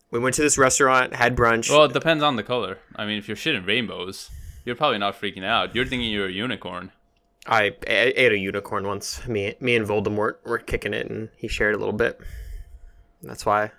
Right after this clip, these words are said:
Speaker 2: Why, why would you eat the unicorn? You just need to drink its blood. You know nothing about the Harry Potter universe, Matt. Just please stop.
Speaker 1: I've read the
Speaker 2: You're
Speaker 1: picture
Speaker 2: embarrassing
Speaker 1: books.
Speaker 2: yourself.
Speaker 1: I've read the picture books 'cause they have nice pictures.
Speaker 2: <laughs>
Speaker 1: Um,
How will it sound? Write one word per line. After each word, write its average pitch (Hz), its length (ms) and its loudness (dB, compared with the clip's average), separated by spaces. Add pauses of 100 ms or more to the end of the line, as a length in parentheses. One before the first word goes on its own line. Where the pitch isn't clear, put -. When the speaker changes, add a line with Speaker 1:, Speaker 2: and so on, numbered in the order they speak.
(680)
Speaker 2:
Why, 113 180 -10
why 120 180 -10
would 135 200 -12
you 117 100 -12
eat - 180 -14
the 95 100 -10
unicorn? 90 420 -12
You 92 80 -10
just - 160 -18
need 107 120 -14
to - 60 -20
drink 98 220 -12
its 95 120 -12
blood. - 320 -8 (640)
You 151 100 -4
know 233 160 0
nothing 131 320 0
about 117 220 0
the 107 60 -6
Harry 104 200 0
Potter 101 240 -2
universe, 87 440 -12
Matt. 92 280 -6
Just - 200 -20 (220)
please - 240 -14
stop. 101 360 -4
Speaker 1:
I've 190 360 8
read 135 380 8
the - 80 6
Speaker 2:
You're 226 180 10
Speaker 1:
picture 165 320 4
Speaker 2:
embarrassing 156 300 10
Speaker 1:
books. 202 100 -2
Speaker 2:
yourself. 92 520 -4
Speaker 1:
I've 151 240 6
read 117 240 6
the 101 80 0
picture - 540 0
books - 600 -2 (380)
'cause 113 180 -10
they 110 120 0
have 107 160 -2
nice 104 300 -4
pictures. - 760 -6 (340)
Speaker 2:
<laughs> - 440 -16
Speaker 1:
Um, 104 600 2